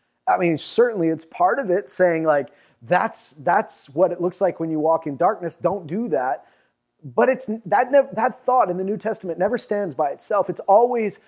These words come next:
a part of a larger idea, which is be like Jesus, you know? Let his spirit come out in your life. Galatians says, "If we live by the Spirit, let's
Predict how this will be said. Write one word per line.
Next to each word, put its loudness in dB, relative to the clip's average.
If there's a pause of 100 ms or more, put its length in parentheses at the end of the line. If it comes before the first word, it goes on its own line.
(220)
a 6
part 2
of 0
a 6
larger 2 (240)
idea, 2
which 2
is 2 (380)
be 2
like 2
Jesus, -8 (240)
you 2
know? 2 (220)
Let 4
his 0
spirit 0 (320)
come 2
out 4
in -2
your 2
life. 2
Galatians 0
says, -2
"If -8
we 0
live 2
by 2
the -4
Spirit, -4
let's 2